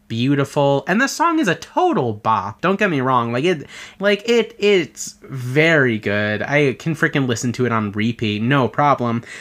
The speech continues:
But we're not talking about Luisa, we're talking about Bruno. So I say let's just kind of get into it, 'cause chances are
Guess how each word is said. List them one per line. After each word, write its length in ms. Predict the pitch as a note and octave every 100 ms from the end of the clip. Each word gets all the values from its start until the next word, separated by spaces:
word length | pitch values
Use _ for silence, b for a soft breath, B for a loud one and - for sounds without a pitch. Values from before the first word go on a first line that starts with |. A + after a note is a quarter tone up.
| B B _
But 200 | D4 D#4
we're 140 | D4+ C#4+
not 160 | A#3
talking 320 | - A3+ A3+ A3
about 200 | G#3 F#3+
Luisa, 380 | G3+ F#3+ G3
we're 120 | F#3+ F3+
talking 280 | F3+ F3
about 280 | D#3+ C#3 C#3
Bruno. 720 | G3 G#3+ G#3 G3 F#3+ F#3 F#3 F3+ B B -
So 540 | - A3+ A3+ A3 G#3+ -
I 160 | E4+ G4
say 240 | G4 F#4+
let's 260 | F4+ E4 -
just 380 | D4 C4+ - -
kind 380 | - C4 B3+
of 180 | A#3 F#3
get 220 | E3+ F3
into 420 | E3+ D#3+ D3 D#3 D3
it, 200 | D3 C#3+
'cause 180 | G#3
chances 400 | G3+ B3 A#3+ G#3+
are 260 | G#3+ G#3 G3